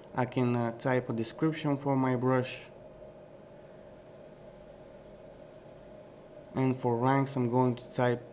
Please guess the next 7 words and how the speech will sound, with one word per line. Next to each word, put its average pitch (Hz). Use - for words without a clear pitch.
thirteen 156
and 123
select 127
Incremental, 135
then 120
click 151
Export. 143